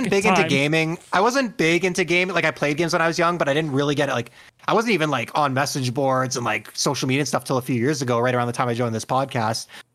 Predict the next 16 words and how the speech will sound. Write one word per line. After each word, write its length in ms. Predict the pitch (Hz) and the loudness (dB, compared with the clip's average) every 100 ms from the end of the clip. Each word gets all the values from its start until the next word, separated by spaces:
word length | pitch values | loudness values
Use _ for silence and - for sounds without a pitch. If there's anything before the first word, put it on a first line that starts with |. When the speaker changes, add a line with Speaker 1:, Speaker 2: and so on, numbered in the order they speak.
| _ | _
Speaker 2:
Um, 500 | - 127 123 120 117 - | 0 2 2 0 -4 -4
but 140 | 135 | -2
StarCraft 460 | - 202 214 247 240 | 2 2 2 0 2
Ghost 340 | 170 120 - | 0 0 -2
was 160 | 147 127 | -2 0
the 100 | 135 | -2
very 400 | 117 151 208 240 | 0 2 2 0
first 420 | - 175 180 - | -2 -2 -2 -2
game 320 | 165 131 117 | 0 0 0
I 120 | 123 | 0
followed, 560 | 127 139 127 120 113 113 | 0 2 2 2 0 0
like, 180 | 131 123 | -2 -2
kind 180 | 139 | -2
of, 120 | 127 139 | 0 -2
like, 160 | 123 | -4
from 420 | - 139 120 113 | 0 0 0 -2